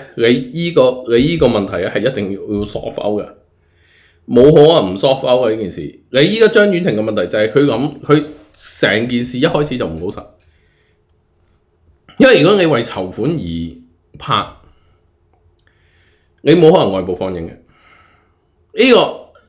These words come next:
一開始就 contradict 嘅，一開始好清楚嘅。你一開始就唔想講，但係呢套嘢會公映，因為如果呢套嘢會公映嘅，好多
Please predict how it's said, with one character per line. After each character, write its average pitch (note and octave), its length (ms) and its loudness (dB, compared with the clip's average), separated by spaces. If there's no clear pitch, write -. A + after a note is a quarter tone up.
一 - 60 -2
開 A#3+ 360 4
始 G3 100 -6
就 D3+ 100 2
contradict - 480 -6
嘅， G2 140 -10
一 - 100 -12
開 B2+ 260 -8
始 A2 140 -6
好 A2+ 100 -6
清 C3+ 200 -8
楚 - 60 -14
嘅。 - 140 -16
你 G3 100 2
一 A#3+ 80 2
開 A#3+ 300 2
始 G#3+ 120 -4
就 F3+ 80 2
唔 G#2+ 160 -6
想 D3+ 220 0
講， C3+ 200 -2
但 G#2 140 -2
係 - 100 -18
呢 F3 120 -4
套 D3+ 120 -4
嘢 A2 200 -2
會 G2 100 -4
公 A2+ 200 -6
映， F#2+ 140 -8
因 A#3 80 4
為 C#4 80 4
如 E3+ 60 2
果 D3+ 60 2
呢 A#3+ 120 -2
套 A#3+ 100 0
嘢 E3+ 200 2
會 D3+ 80 0
公 F3 180 -4
映 D3 100 0
嘅， D3 80 2
好 C3+ 540 -2
多 E3 580 0